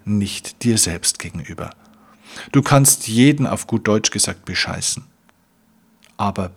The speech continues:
du kannst dich selbst nicht bescheißen. Denn zumindest unterbewusst weißt du, was die Wahrheit ist. Du kennst diesen Keller,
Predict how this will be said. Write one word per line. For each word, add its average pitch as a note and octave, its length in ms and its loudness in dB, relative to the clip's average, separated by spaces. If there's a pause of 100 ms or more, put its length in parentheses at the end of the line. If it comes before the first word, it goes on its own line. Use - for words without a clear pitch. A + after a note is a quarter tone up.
(140)
du A2+ 100 -4
kannst - 360 -4
dich E2 140 -6
selbst - 320 -2
nicht - 140 -6
bescheißen. - 480 -8 (1300)
Denn G#2+ 280 4
zumindest C3+ 580 4
unterbewusst - 920 -2 (1000)
weißt G2 580 0
du, F#2+ 160 -6 (560)
was F#2 300 -4
die F#2+ 180 -8
Wahrheit - 360 -4
ist. - 340 -12 (480)
Du B2 300 4
kennst - 720 -4
diesen G2 420 -2
Keller, F2 380 -8